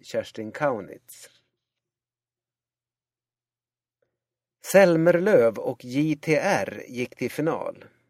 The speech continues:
Måns Zelmerlöw och gruppen J T R blev vinnarna i den fjärde deltävlingen i Melodifestivalen. Måns Zelmerlöw sjöng låten Heroes. J T R sjöng låten Building It Up.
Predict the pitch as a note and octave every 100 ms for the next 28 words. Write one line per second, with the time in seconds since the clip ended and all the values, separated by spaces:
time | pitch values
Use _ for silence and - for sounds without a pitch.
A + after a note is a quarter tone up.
0 | _ _ _ _ _ E3+ F#3+ F#3+ E3+ -
1 | - - C#3+ A2+ A#2 A#2+ C#3 A2 G2+ -
2 | B2 A#2+ B2 - B2+ A#2+ B2 B2 - D#3+
3 | F3+ G2+ G2+ G2 G#2 A2+ A#2 C#3 A#2+ C#3
4 | D3+ D3+ - C#3+ C#3 C3 E3+ C#3+ A#2 D3+
5 | C3+ G2 A2 G#2 G#2 G#2 G#2 G#2 - A#2+
6 | G#2 G#2 G#2+ G#2+ - G2+ - C#3+ C#3+ F#2
7 | - - - _ - _ _ _ B2+ D3
8 | D3 - - - D#3+ C#3+ D#3+ F3+ D#3 A2
9 | - - B2 A2+ A2 A2 - A2 G#2 D#3
10 | B2+ F#2 - - - - _ _ _ _
11 | A#2 B2 C3 C#3+ D#3 D#3+ D3+ - - C3
12 | A#2+ A#2 G#2+ G#2 - G#2+ F#2 A2+ D#3+ D#3+
13 | D3+ C3+ G#2+ G2 -